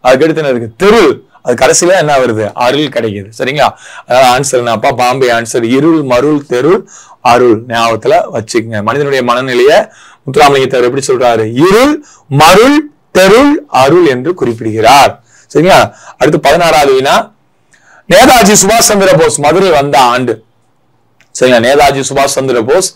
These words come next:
ஏன்டா ஏற்கனவே உங்களுக்கு சொல்லிட்டேன், முப்பத்தொன்பதுல மதுரை வந்தான்னு சொல்லியாச்சு. ரெண்டு ஆன்சர் தான் இருக்கு, பார்த்து அடிங்க, பார்ப்போம்.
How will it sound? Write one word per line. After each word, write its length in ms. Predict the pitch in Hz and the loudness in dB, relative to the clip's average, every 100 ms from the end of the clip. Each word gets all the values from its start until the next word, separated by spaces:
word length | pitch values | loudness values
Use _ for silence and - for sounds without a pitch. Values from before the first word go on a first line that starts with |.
| _ - _ - | _ -20 _ -4
ஏன்டா 280 | 123 131 123 | 0 2 4
ஏற்கனவே 320 | 117 131 147 | 2 0 -2
உங்களுக்கு 320 | 135 117 135 | -2 -4 -2
சொல்லிட்டேன், 240 | 117 147 135 | -4 -4 -4
முப்பத்தொன்பதுல 560 | 131 147 135 127 127 | -6 -6 -4 -2 -2
மதுரை 340 | 120 123 131 120 | -2 -2 -2 -2
வந்தான்னு 280 | 117 123 120 | -2 -4 -4
சொல்லியாச்சு. 440 | 113 117 107 101 | -2 0 -2 -4
ரெண்டு 240 | 120 120 123 | -8 -2 0
ஆன்சர் 360 | 123 127 127 | 0 -2 -2
தான் 100 | 117 | -2
இருக்கு, 360 | 113 117 175 - _ _ _ - | -2 -2 -4 -4 _ _ _ -2
பார்த்து 280 | 120 113 | -2 0
அடிங்க, 260 | 113 110 101 | -4 -4 -6
பார்ப்போம். 380 | 117 110 - - | -2 -2 -4 -18